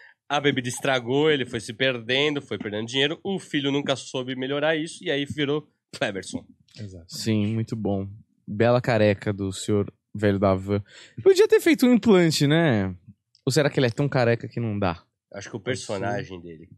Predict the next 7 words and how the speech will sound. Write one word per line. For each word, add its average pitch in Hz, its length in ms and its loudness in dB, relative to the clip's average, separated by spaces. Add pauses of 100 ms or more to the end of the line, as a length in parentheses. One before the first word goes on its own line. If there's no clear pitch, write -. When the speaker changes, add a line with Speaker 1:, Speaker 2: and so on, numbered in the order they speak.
Speaker 1:
aquela 98 300 -12
careca, 98 640 -8
não 101 140 -12
pode 95 300 -14
ser, 92 240 -14
tipo, 92 340 -14
mudada. 85 580 -18